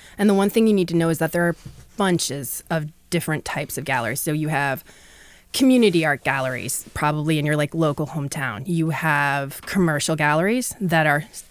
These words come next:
just selling work by contemporary living artists. And then you have blue chip galleries who are often just selling established work, like the big names,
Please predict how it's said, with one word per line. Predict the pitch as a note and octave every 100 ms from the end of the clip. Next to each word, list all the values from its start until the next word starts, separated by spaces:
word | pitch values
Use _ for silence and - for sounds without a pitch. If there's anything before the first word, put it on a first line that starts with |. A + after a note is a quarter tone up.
| _
just | - F3+ D#3 -
selling | F3 E3 F#3
work | F#3 D3 A#2 - - - -
by | E3
contemporary | D#3 F#3+ E3+ F#3+ D#3+ D#3 D3+
living | C#3+ C#3 D3
artists. | D3 G3 A#3+ - - - - -
And | - G3+
then | F#3+
you | F#3+
have | F3+ E3+ D#3 D3+ - - - -
blue | G3 G#3+ A3
chip | - D#3
galleries | - F2 B1 F2 -
who | - F3
are | D3 C3+
often | C#3 D#3+ F3+ E3
just | D3+ -
selling | - D3+ D3+ D3 C#3+
established | D3+ - - C#3+ C#3 - C#3 -
work, | F#2 - E3
like | C#3+ -
the | F3
big | D#3+ D#3 -
names, | A2+ G#2+ -